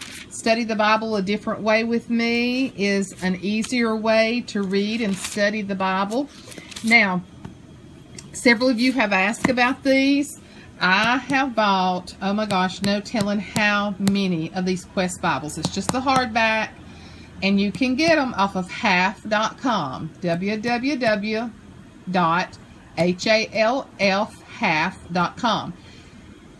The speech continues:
Now, you will have to watch it. You should be able to get this Bible for five to ten dollars.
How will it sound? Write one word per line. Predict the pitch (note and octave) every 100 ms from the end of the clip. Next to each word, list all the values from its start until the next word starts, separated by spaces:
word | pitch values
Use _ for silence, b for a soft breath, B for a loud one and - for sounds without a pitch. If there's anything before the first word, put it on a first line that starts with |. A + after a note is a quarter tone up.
| -
Now, | A#3+
you | A#3+ A#3+ C#4
will | D4 D4+
have | - D#4 E4 -
to | G4 G4
watch | G#4 F#4 - -
it. | - - - - F#3+
You | A#3+ F4
should | G#4+ - F#4+ D#4
be | C#4
able | B3+ A#3+
to | A#3+
get | A#3+ D#4 D4 -
this | G#3+ -
Bible | F#3+ F3+ E3+ E3+ E3+ - B B B -
for | - F#3
five | - A#3+ A#3+ A#3+ B3+ B3+
to | D4
ten | - C#4+ C#4 C4+
dollars. | A#3+ F#3 C#3+ - - -